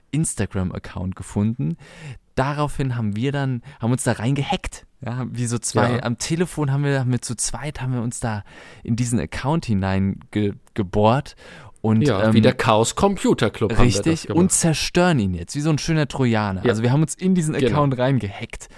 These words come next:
Speaker 1: und, ähm, der explodiert praktisch kurze Zeit, also nachdem wir heute sprechen, wir, äh,
Speaker 2: Genau.
Speaker 1: explodiert der praktisch. Der ist nicht mehr
Speaker 2: Ja.
Speaker 1: da. So.
Speaker 2: Wenn ihr das
Speaker 1: Und
Speaker 2: hier hört, dann existiert der alte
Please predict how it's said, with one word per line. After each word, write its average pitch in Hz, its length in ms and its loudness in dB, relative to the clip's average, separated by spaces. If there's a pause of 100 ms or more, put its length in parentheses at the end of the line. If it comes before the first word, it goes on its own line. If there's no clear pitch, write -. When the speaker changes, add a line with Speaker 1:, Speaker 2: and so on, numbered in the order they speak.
(320)
Speaker 1:
und, 117 380 2
ähm, 113 180 4
der - 160 2
explodiert 127 580 0
praktisch - 600 -4 (600)
kurze 156 380 4
Zeit, 127 280 -2
also 113 240 0
nachdem 120 440 4
wir 135 100 2
heute 127 240 0
sprechen, 117 640 -2 (120)
wir, 120 240 0
äh, 78 180 -4
Speaker 2:
Genau. 127 140 2
Speaker 1:
explodiert 110 500 2
der 92 100 0
praktisch. 92 420 -12
Der 110 120 -2
ist 117 140 -2
nicht 139 220 0
mehr 127 100 0
Speaker 2:
Ja. 98 160 -2
Speaker 1:
da. 90 180 -10 (220)
So. 90 260 -4 (120)
Speaker 2:
Wenn 123 180 2
ihr 135 160 0
das - 200 4
Speaker 1:
Und 113 40 0
Speaker 2:
hier 147 240 2
hört, 107 540 4 (260)
dann 139 420 2 (200)
existiert 143 960 0
der 113 140 -2
alte 139 540 2